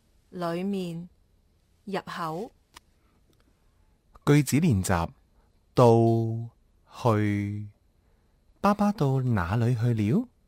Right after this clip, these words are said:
Speaker 2: 爸爸到紐約去開會了。從，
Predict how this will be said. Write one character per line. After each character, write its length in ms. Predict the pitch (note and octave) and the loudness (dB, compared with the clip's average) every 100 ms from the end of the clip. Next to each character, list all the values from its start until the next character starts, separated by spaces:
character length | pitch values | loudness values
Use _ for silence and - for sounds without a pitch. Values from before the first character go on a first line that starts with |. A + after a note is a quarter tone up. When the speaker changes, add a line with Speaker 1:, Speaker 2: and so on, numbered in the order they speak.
| _ _ _ _ _ - | _ _ _ _ _ -8
Speaker 2:
爸 120 | C3 | -4
爸 180 | C3 C3+ | -2 -2
到 320 | C#3 A2 G2+ | -2 -2 0
紐 320 | G2+ F#2 E2+ A#2 | -2 -4 -4 -4
約 160 | B2 | -4
去 280 | - G2 G2 | -4 -4 -4
開 420 | F2+ C#3+ C#3+ B2+ | -4 -2 -2 -2
會 160 | F2 F#2+ | -4 -4
了。 520 | F2 D#2+ F2+ E2 F2 - _ _ _ _ _ _ _ _ _ - | -4 -4 -4 -4 -10 -18 _ _ _ _ _ _ _ _ _ -10
從， 340 | - G2+ F2 | -6 -6 -6